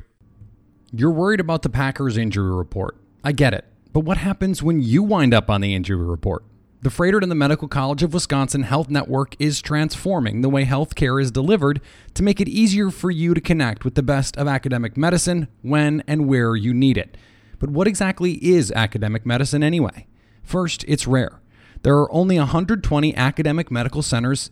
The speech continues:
in the country. The Froedtert and M C W network is one of only two in the state and the only one in eastern Wisconsin. Academic medicine makes possible leading-edge primary and specialty care research to find innovative cures for complex diseases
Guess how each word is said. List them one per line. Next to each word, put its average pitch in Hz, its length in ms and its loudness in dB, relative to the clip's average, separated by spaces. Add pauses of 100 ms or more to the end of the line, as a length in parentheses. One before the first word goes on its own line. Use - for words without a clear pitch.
in 147 120 0
the 175 60 -2
country. 190 460 -2 (240)
The - 80 -8
Froedtert 160 420 2
and 127 140 2
M 127 140 0
C 135 120 0
W 117 300 0
network 135 480 0 (100)
is 131 160 0
one 156 160 0
of 143 80 -2
only 143 300 0
two 202 320 -2
in 135 80 2
the 110 80 0
state 156 460 -2 (260)
and 151 180 0
the 175 140 0
only 170 300 2
one 98 320 -2
in 131 260 -2
eastern 120 420 -2
Wisconsin. 139 580 0 (520)
Academic 175 420 0
medicine 143 380 2
makes 135 220 2
possible 104 480 0
leading-edge 123 580 0
primary 139 540 0
and 104 100 -4
specialty 120 520 -4
care 147 420 -2 (380)
research 117 500 0
to 123 80 0
find 117 300 0
innovative 127 500 2
cures 151 260 0
for 110 140 -6
complex 156 540 -2
diseases 165 560 0